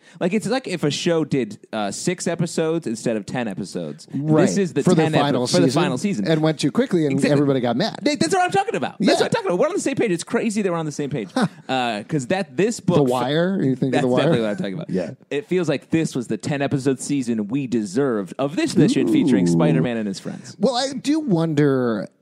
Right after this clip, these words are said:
Speaker 2: how this happened, because I imagine Jason Aaron wrote the story and then they looked for specific bits that they could flesh out versus saying, "Jason Aaron, don't worry about that. We got this other book to flesh it out," you know?
Speaker 1: Yeah.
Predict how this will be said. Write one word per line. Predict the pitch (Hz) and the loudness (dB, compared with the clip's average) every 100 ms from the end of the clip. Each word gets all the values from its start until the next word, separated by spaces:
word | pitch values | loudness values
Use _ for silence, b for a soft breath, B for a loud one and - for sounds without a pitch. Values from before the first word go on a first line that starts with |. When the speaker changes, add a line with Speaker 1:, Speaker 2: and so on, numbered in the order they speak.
| - | -10
Speaker 2:
how | 131 127 135 131 | -6 -2 0 0
this | 123 113 101 | 0 -2 -2
happened, | 123 113 117 95 98 | -4 -4 -4 -6 -4
because | 117 156 143 | -4 -2 0
I | 143 | 0
imagine | 143 143 214 180 165 | 0 0 -2 -2 -4
Jason | 131 156 165 156 | 0 0 0 0
Aaron | 143 139 120 | 2 0 2
wrote | 139 185 | 2 2
the | - | -2
story | - 151 113 117 107 107 | -4 -2 0 0 -2 -4
and | 123 123 | -4 -4
then | 135 | -2
they | 131 | -2
looked | 120 117 139 - | -2 -2 -4 -4
for | - 131 120 | -6 -4 -2
specific | - 127 - 120 107 95 | -4 -6 -6 -6 -8 -6
bits | 104 113 - - b b b b - | -6 -6 -8 -10 b b b b -6
that | 110 117 | -4 -2
they | 143 117 | -2 -2
could | 131 110 | -2 -2
flesh | 117 110 107 | -4 -2 -2
out | 110 120 170 | -2 -2 -4
versus | 123 131 123 123 107 98 - B B B | -4 -4 -2 -2 -2 -2 -6 B B B
saying, | - 143 131 117 | 0 0 0 0
"Jason | 175 160 180 | 0 2 0
Aaron, | 160 139 | -2 0
don't | 165 170 | -2 0
worry | 143 151 139 | -2 0 0
about | 117 110 107 | -2 -2 -4
that. | 101 | -4
We | 113 | -4
got | 123 117 | -4 -8
this | 107 | -4
other | 127 104 | -2 -2
book | 95 117 - | -2 -4 -6
to | |
flesh | - 98 90 107 | -8 -6 -6 -4
it | |
out," | 92 73 - | -6 -8 -8
you | 101 | -4
know? | 113 | -2
Speaker 1:
Yeah. | 123 | -2